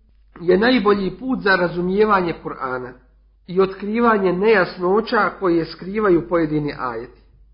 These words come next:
Kaže šejhul Islam ibn Tejmije, „Poznavanje sebebi nuzula pomaže razumijevanju Kur'ana. Znanje o povodima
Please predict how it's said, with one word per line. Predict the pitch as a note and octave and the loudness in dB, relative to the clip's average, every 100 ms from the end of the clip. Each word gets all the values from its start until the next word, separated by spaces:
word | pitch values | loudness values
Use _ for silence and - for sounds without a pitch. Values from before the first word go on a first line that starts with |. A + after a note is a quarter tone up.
| _ _ | _ _
Kaže | G#3+ G#3+ F#3 | 2 2 2
šejhul | F3+ G3 F#3+ | 0 0 -2
Islam | F#3+ - F#3 F3 | -6 -2 -2 -2
ibn | E3+ E3 | -6 -8
Tejmije, | E3+ E3 G3 G#3+ - - _ _ _ - | -6 -4 -2 -2 -4 -10 _ _ _ -2
„Poznavanje | E3+ F3+ G3 A#3 A3+ F#3+ E3 | -2 2 4 4 4 2 -2
sebebi | - A3+ G#3 F3 E3+ | 2 4 4 2 0
nuzula | E3 D3+ F#3 A3+ C4 - - _ _ _ _ - | 0 2 2 2 -2 -4 -12 _ _ _ _ 0
pomaže | G#3 A3+ G3+ F3+ F#3 | 4 6 4 4 2
razumijevanju | F3+ D#3+ E3 E3+ F3+ G3+ F#3 D#3+ D3+ | 2 0 -2 2 4 6 4 2 -2
Kur'ana. | D#3 - B2+ C3 B2+ B2+ - _ _ _ - | -6 -8 -10 -10 -10 -14 -20 _ _ _ -18
Znanje | C#3 D3+ F#3+ A3 B3 A#3 - | -12 -2 2 4 4 2 0
o | F3+ - | -8 4
povodima | A3+ B3+ G#3 F#3+ F#3 F#3 | 4 6 4 4 2 2